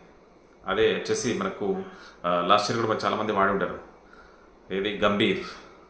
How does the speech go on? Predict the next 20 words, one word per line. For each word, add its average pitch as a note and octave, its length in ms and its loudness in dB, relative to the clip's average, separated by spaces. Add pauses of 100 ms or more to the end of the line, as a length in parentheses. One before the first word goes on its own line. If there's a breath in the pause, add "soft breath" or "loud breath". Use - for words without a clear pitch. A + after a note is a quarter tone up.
(1160 loud breath)
గంభీర్, G2+ 340 2
దాంతోపాటుగా G#2+ 540 2
ఆర్డాంట్ A2+ 340 6
అయితే B2 140 0
లాస్ట్ G2+ 320 2
ఇయర్ A2 220 0
చాలామంది G#2 300 4
వాడారు. G2+ 360 0 (500 loud breath)
So F#3+ 140 -2 (240)
ఒక - 80 -8
సిక్స్టీ - 460 -4
సెవెంటీ A2 340 4
పర్సెంట్ A#2+ 480 2
రైతులకు A2+ 400 2 (200)
చాలా G#2+ 220 6
అంటే A#2 300 2
చాలా G#2+ 100 2
బెనిఫిట్ G2+ 280 -2
వచ్చింది. - 300 -6
అంటే - 340 -2